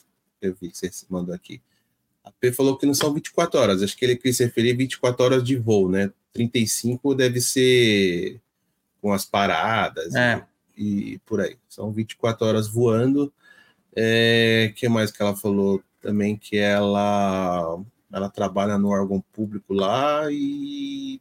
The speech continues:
Speaker 1: também no calor ela tem que cobrir os braços, porque ela deve ter tatuagem nos braços. Cadê onde ela falou? Aí, ó, piscina e academia, eu mesmo trabalho em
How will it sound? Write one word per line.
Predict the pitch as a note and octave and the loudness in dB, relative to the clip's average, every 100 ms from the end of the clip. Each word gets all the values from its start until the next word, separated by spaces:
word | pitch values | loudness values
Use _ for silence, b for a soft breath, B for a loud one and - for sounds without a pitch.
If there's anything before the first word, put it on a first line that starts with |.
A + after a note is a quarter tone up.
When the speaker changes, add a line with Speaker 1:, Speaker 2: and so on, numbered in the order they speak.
| - | -8
Speaker 1:
também | A2+ A2 A2+ | -4 0 0
no | A2+ | 0
calor | - A#2 G#2 G#2 A2+ C3 | 0 0 2 2 2 0
ela | B2 A2+ | -2 -2
tem | A#2 A2+ | -4 -4
que | - A#2 A#2 - _ _ _ _ _ _ | -4 -2 -2 -6 _ _ _ _ _ _
cobrir | - B2+ B2 D3+ | 0 4 6 6
os | C3+ | 4
braços, | G#2 A#2 C#3 C#3+ - - | 4 4 4 4 -2 -8
porque | - - | -8 -6
ela | F#2 | -2
deve | G2+ G2 | -2 -4
ter | G2 | -8
tatuagem | A2 G#2+ A2 G2+ G2+ G2 | -8 -4 0 0 -2 -4
nos | G2+ | -6
braços. | F#2+ F#2+ F#2+ - - - | -6 -6 -6 -10 -16 -18
Cadê | - - - | -20 -16 -14
onde | F#2+ | -12
ela | F2 | -12
falou? | - F#2 - - _ _ _ _ _ _ _ _ _ _ _ _ _ _ _ _ _ _ _ _ _ _ _ _ _ - | -12 -18 -20 -20 _ _ _ _ _ _ _ _ _ _ _ _ _ _ _ _ _ _ _ _ _ _ _ _ _ -2
Aí, | G#2+ G2 | 0 0
ó, | - | -2
piscina | G#2+ G2 C#3 D#3 | -4 -4 -2 0
e | |
academia, | C#3 - B2 A2+ A2+ C3 C3 | 0 0 2 2 2 2 0
eu | - B2+ D#3 E3 | 0 0 2 2
mesmo | C#3+ C#3+ D3 | 0 0 -2
trabalho | C3+ A2+ G#2+ | -2 0 2
em | A2 | 2